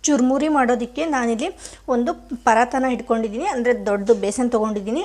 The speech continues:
ಅಂದರೆ ಇದರಲ್ಲೇ ಮಾಡೋದ್ರಿಂದ ನಮಗೆ ಕಲಸೋಕ್ಕೆ ಅನುಕೂಲ ಆಗುತ್ತೆ ಅಂತ ಹೇಳ್ಬಿಟ್ಟು ಅದಕ್ಕೆ ಇವಾಗ ನಾನು ನಾಲ್ಕರಿಂದ ಐದು ಟೇಬಲ್ ಸ್ಪೂನು ಎಣ್ಣೆನ ಹಾಕ್ಕೊಂಡಿದ್ದೀನಿ. ಎಣ್ಣೆ ಚೆನ್ನಾಗಿ ಕಾದಿದೆ. ಇವಾಗ ನಾನು ಅದಕ್ಕೆ ಕಡಲೆ ಬೀಜ ಅಥವಾ ಶೇಂಗಾ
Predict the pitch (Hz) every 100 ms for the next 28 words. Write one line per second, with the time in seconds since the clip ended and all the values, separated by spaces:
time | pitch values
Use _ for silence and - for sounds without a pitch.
0 | 240 233 254 233 254 277 269 254 254 247
1 | 247 247 240 359 - 214 247 240 254 220
2 | - 233 220 214 - 202 208 214 202 -
3 | - - _ 233 240 240 330 262 254 254
4 | 247 240 330 302 202 269 302 285 247 339
5 | 226 240 240 269 240 240 254 254 440 -
6 | - - 240 226 247 247 233 240 214 214
7 | 214 294 - - - 240 233 294 349 -
8 | 233 233 220 - 226 220 226 220 370 339
9 | 277 254 240 247 233 233 226 311 440 -
10 | - - 233 202 269 254 240 226 277 -
11 | 269 233